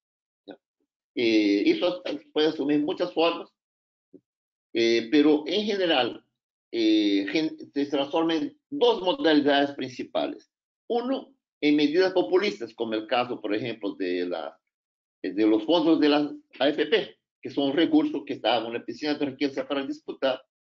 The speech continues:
¿ya? Otra piscina de riqueza que algunos se imaginan es el patrimonio de las empresas privadas, que si yo, eh, logro incrementar los impuestos, yo tendría acceso a esa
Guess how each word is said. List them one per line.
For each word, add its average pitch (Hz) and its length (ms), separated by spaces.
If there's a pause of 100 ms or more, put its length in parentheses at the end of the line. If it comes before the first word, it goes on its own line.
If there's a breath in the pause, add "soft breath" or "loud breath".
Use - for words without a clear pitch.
(380)
¿ya? 113 180 (220)
Otra 190 420
piscina 180 340
de 185 100
riqueza 156 420
que 127 80
algunos 170 320
se 180 80
imaginan 170 560 (100)
es 156 380 (800)
el 135 160
patrimonio 180 480
de 165 140
las 151 120
empresas 151 440
privadas, 151 640
que 131 160
si - 240
yo, 147 400 (520)
eh, 104 400
logro 139 460
incrementar 120 540
los 165 160
impuestos, 160 500
yo 139 160
tendría 127 360
acceso 170 580
a 117 100
esa 123 340